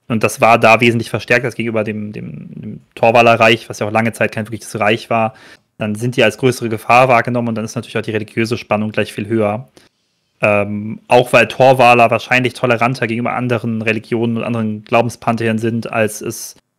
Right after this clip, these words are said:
nicht alle, aber zumindest manche, ähm, Novadis sind und vor allem halt auch in der D-S-A-Geschichte Novadis früher beschrieben wurden,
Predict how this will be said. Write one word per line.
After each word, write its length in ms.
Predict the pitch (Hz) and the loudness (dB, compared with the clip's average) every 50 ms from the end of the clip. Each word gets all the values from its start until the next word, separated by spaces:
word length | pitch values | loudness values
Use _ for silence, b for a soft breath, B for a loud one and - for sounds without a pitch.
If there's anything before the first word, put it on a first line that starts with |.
| _ _ _ _ _ _ _ | _ _ _ _ _ _ _
nicht 220 | - 143 117 - - | -10 -10 -8 -2 2
alle, 340 | 127 131 147 156 143 131 123 | 2 4 6 6 8 8 6
aber 140 | 117 120 | 6 4
zumindest 420 | 110 - - 120 113 110 107 - - | 0 -2 -4 -4 -4 -4 -6 -6 -6
manche, 880 | 120 110 110 117 113 - - 117 107 107 107 107 107 107 104 104 - - - | -4 -4 -4 -4 -6 -8 -6 -4 -2 -2 -2 -4 -4 -4 -4 -6 -6 -8 -6
ähm, 320 | - 107 104 104 104 101 | -6 -6 -6 -6 -8 -8
Novadis 560 | 101 104 101 107 110 110 110 117 110 - - | -8 -6 -2 0 2 2 2 0 -4 -6 0
sind 160 | - 120 131 | 0 0 0
und 100 | 143 123 | 0 -6
vor 140 | - - 117 | -6 -2 0
allem 180 | 107 113 117 117 | 0 2 2 0
halt 140 | 113 - 107 | -2 -2 -2
auch 100 | 117 - | -6 -4
in 60 | 113 | -2
der 240 | 110 107 101 101 98 | 0 2 0 0 0
D-S-A-Geschichte 840 | - 117 104 - - 120 113 110 110 110 - - 123 - - 120 | -2 -4 -6 -4 -4 -2 -2 -2 -2 -6 -8 -10 -10 -10 -10 -12
Novadis 460 | 113 107 101 104 107 107 110 101 - | -10 -8 -6 -4 -4 -4 -4 -6 -10
früher 240 | - - 123 113 101 | -8 -4 -2 -2 -2
beschrieben 480 | - 107 - - 113 107 101 101 98 - | -4 -8 -14 -8 -8 -8 -8 -8 -10 -10
wurden, 300 | 104 101 104 104 120 | -12 -12 -12 -14 -18